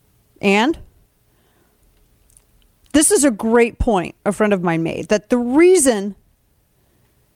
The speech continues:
that the left opposes Elon Musk buying Twitter isn't because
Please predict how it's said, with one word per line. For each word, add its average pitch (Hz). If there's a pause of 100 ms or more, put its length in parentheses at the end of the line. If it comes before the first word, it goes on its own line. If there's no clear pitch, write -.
(140)
that 247
the 240
left 226 (540)
opposes 240 (500)
Elon 233
Musk 190 (600)
buying 190
Twitter 190
isn't 226
because 185